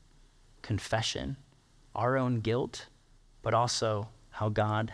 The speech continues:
has redeemed us and saved us in the midst of that. Or to sing of the marvelous things that God has done. The most marvelous thing of all would be Christ's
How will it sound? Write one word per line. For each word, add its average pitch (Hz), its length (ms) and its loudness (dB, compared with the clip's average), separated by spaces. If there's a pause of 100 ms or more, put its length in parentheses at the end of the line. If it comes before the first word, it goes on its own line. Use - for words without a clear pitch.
has 98 180 -2
redeemed 101 440 0
us - 360 -6
and 101 120 -4
saved 98 380 -2
us 101 240 -6
in 101 160 -2
the 98 80 0
midst 98 320 -4
of - 120 -6
that. 98 220 -4 (2500)
Or 110 80 -4
to 104 80 -2
sing 123 320 2
of 101 80 -2
the 107 80 0
marvelous 110 540 2
things 104 340 -2
that 107 200 -4
God 104 300 2
has 101 220 -6
done. 95 380 -4 (800)
The - 80 -8
most 110 220 0
marvelous 139 480 6
thing 127 220 2
of 117 100 0
all 123 240 6
would 117 160 0
be 113 280 -2 (460)
Christ's - 540 2